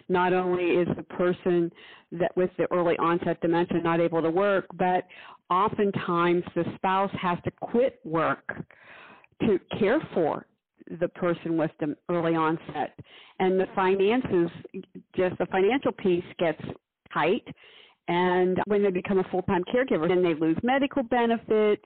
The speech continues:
and it's just a, a vicious circle. So it's really important that people, uh, know when they're trying to apply for these benefits that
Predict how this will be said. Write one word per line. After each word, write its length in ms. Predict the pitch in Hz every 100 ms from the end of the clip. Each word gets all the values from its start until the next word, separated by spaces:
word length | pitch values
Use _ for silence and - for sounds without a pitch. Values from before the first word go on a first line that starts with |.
| -
and 300 | 175 165 170 - 113 -
it's 120 | 202
just 180 | 247 -
a, 220 | 196 175 - -
a 80 | 175
vicious 380 | 180 220 214 -
circle. 520 | - 285 - - - - - - -
So 300 | 240 220 196
it's 300 | - 202 202 -
really 280 | 233 254 226
important 520 | 208 - 339 277 214
that 200 | 190 185
people, 580 | - 226 - 196 190 190 - - _ -
uh, 260 | 185 185 185 - - -
know 420 | 220 240 240 214 -
when 420 | 202 220 202 196
they're 100 | 185 185
trying 220 | 208 190
to 80 | 185
apply 400 | 175 - 202 220
for 100 | -
these 200 | 185 185 -
benefits 640 | 185 190 214 - 175 165 - -
that 380 | 185 175 175 -